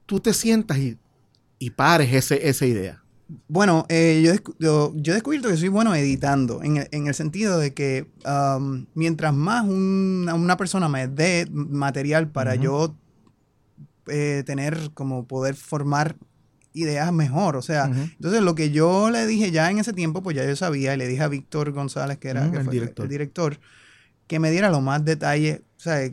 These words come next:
Speaker 2: no, que no escribiera la canción per se, pero que me escribiera todos los más detalles que pudiera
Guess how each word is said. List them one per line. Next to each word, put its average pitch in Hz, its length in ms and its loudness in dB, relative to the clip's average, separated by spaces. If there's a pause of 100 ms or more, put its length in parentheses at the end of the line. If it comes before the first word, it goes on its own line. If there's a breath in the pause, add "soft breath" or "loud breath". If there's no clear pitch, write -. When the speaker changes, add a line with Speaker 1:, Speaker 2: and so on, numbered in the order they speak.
(140)
Speaker 2:
no, 147 240 -6
que 156 80 -4
no 170 80 0
escribiera 220 320 2
la 233 100 2
canción 214 460 2
per 160 160 -4
se, 214 200 0
pero 139 300 -4
que 139 80 -6
me 139 120 -2
escribiera 175 440 -2 (240)
todos 202 260 0
los 190 120 4
más 170 160 2
detalles 170 340 -2
que 170 140 -6
pudiera 165 420 0